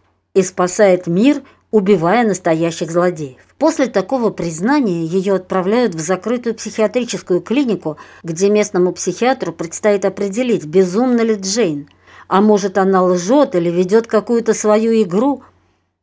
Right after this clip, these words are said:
Доктор еще не знает, что ему придется столкнуться с самой невероятной преступницей в своей практике, что реальность гораздо страшнее и причудливее, чем он думает,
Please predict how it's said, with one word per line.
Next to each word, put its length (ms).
Доктор 440
еще 320
не 180
знает, 380
что 200
ему 180
придется 420
столкнуться 680
с 40
самой 320
невероятной 800
преступницей 760
в 60
своей 380
практике, 600
что 320
реальность 540
гораздо 460
страшнее 720
и 180
причудливее, 840
чем 240
он 160
думает, 420